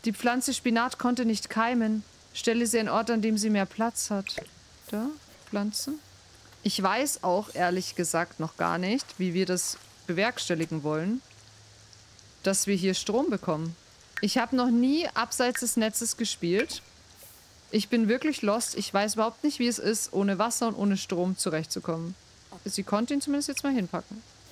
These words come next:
Weil wir haben zwar einen Herd, aber wir können ihn nicht benutzen. Vielleicht ist er auch nicht zugänglich, sag ich mal. Aber wir können, ja gut, wir können zwar Fische fangen, aber wenn ich sie,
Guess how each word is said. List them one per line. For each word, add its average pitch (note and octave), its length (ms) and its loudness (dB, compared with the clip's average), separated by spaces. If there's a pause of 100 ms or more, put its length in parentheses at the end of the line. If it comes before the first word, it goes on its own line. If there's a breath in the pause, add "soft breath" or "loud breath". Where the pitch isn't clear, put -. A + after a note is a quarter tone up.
(360)
Weil F3+ 560 0 (440)
wir G3 160 2
haben A3+ 280 0
zwar - 240 2
einen G#3+ 240 4
Herd, G#3+ 480 2 (100)
aber G3 220 2
wir G3 80 2
können G#3+ 220 2
ihn A3 100 4
nicht G#3+ 180 0
benutzen. G#3+ 680 -2 (320)
Vielleicht F#3+ 260 0
ist G3+ 140 -2
er G3 120 2
auch F3 220 0
nicht - 580 -4 (680)
zugänglich, E3+ 640 -4
sag - 160 -6
ich F3+ 80 -8
mal. F3+ 240 -4 (1200)
Aber G#3 320 2
wir G#3+ 140 2
können, B3+ 580 2 (460)
ja G3 160 2
gut, G#3 160 2
wir G3 100 4
können G#3+ 320 2
zwar F#3+ 220 2
Fische - 340 2
fangen, G3+ 420 0
aber F3+ 220 0
wenn F#3+ 140 2
ich F#3+ 100 2
sie, F#3+ 540 2